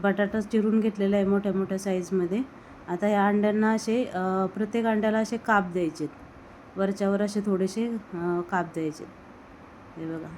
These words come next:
मी सगळ्या अंड्यांना असे वरून काप देऊन घेते. आता आपण मसाला बनवून घेऊ. तर मसाल्यासाठी खूप जास्त असं काही, अ, घ्यायचं नाही. एकच मी कांदा घेतलेला आहे मध्यम आकाराचा, तो मोठ्या मोठ्या साईजमध्ये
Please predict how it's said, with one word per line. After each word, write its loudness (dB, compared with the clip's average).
मी 0
सगळ्या 2
अंड्यांना 2
असे -2
वरून -2
काप -2
देऊन 0
घेते. -2
आता 0
आपण 2
मसाला 4
बनवून 4
घेऊ. 0
तर -4
मसाल्यासाठी 2
खूप -4
जास्त 0
असं 2
काही, 4
अ, 2
घ्यायचं 2
नाही. 6
एकच 0
मी 2
कांदा 2
घेतलेला 0
आहे 4
मध्यम 2
आकाराचा, -2
तो -6
मोठ्या 0
मोठ्या 2
साईजमध्ये 2